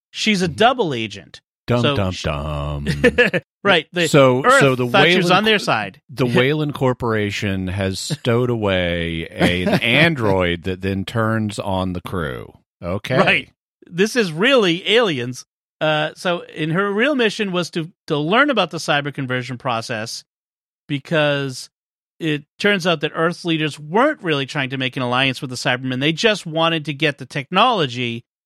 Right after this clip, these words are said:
Speaker 1: so they could
Speaker 2: Hmm.
Speaker 1: give cybernetic enhancements to their own soldiers to win the war, because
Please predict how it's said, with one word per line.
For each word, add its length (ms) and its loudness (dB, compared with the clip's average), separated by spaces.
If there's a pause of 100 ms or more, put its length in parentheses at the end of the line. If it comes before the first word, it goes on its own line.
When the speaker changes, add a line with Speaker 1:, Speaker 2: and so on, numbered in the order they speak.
(120)
Speaker 1:
so 100 -6
they 160 0
could 160 -6
Speaker 2:
Hmm. 60 -4
Speaker 1:
give 220 0
cybernetic 560 0
enhancements 520 -4
to 120 -6
their 180 2
own 180 2
soldiers 480 -4
to 120 -4
win 160 2
the 80 -4
war, 340 0 (260)
because 480 0